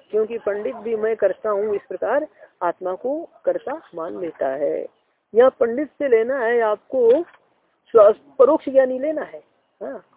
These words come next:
अपरोक्ष ज्ञानी नहीं लेना है। अच्छा, जिसको अपरोक्ष नहीं हुआ है और उसका अनुसंधान कर रहा है, वो भी ऐसा नहीं मानेगा। वैसा पंडित है लेकिन उसका अनुसंधान नहीं करता है अभी।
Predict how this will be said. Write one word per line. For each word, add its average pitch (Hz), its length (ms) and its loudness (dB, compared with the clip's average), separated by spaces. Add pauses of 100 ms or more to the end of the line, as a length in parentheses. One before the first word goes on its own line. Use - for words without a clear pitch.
(600)
अपरोक्ष 233 460 4
ज्ञानी 262 320 -4
नहीं 285 200 -4
लेना 240 320 0
है। 180 260 -10
अच्छा, 214 280 -4
जिसको 214 360 -8
अपरोक्ष 247 480 -4
नहीं 220 300 -6
हुआ 196 240 0
है 220 200 -6 (400)
और 202 100 4
उसका 247 300 -4
अनुसंधान 220 600 -6
कर 254 160 2
रहा 247 200 0
है, 247 60 2
वो 240 160 2
भी 254 160 -4
ऐसा 240 200 -2
नहीं 180 160 -8
मानेगा। 139 460 -10 (1300)
वैसा 190 340 4 (440)
पंडित 202 380 -2
है 277 160 4
लेकिन 240 320 0
उसका 233 260 -6
अनुसंधान 208 520 -8
नहीं 208 240 -8
करता - 300 -8
है 165 100 -10
अभी। - 200 -14